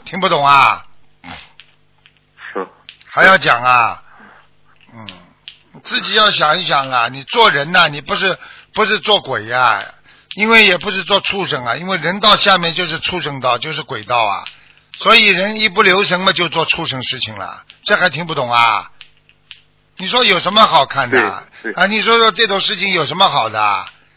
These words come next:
Speaker 1: 可怜不啦？你看看，如果是你姐姐的话，你会动这种坏脑筋不啦？你说呢？如果是你妹妹呢？
Speaker 2: 不会。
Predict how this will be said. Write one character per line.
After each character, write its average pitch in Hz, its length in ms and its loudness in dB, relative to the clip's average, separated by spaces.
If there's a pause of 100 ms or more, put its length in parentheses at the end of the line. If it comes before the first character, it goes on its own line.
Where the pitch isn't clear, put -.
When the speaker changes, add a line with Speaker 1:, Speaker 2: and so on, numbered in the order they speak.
(140)
Speaker 1:
可 156 160 -6
怜 156 180 0
不 196 60 -4
啦？ 190 140 4
你 143 120 -8
看 120 200 -8
看， 101 320 -6 (300)
如 202 120 -6
果 226 80 2
是 214 160 -2
你 202 120 -2
姐 165 200 0
姐 180 160 -2
的 190 120 4
话， 170 160 4
你 160 120 -2
会 165 120 -6
动 170 200 -6
这 160 100 -8
种 143 160 -8
坏 151 160 0
脑 120 160 0
筋 113 160 -12
不 117 80 -8
啦？ 104 320 -6 (960)
你 165 100 -12
说 180 200 0
呢？ 180 340 4 (380)
如 208 100 -2
果 226 100 4
是 214 120 0
你 185 120 -2
妹 214 180 4
妹 196 160 4
呢？ 165 340 6 (200)
Speaker 2:
不 110 100 -2
会。 120 140 -10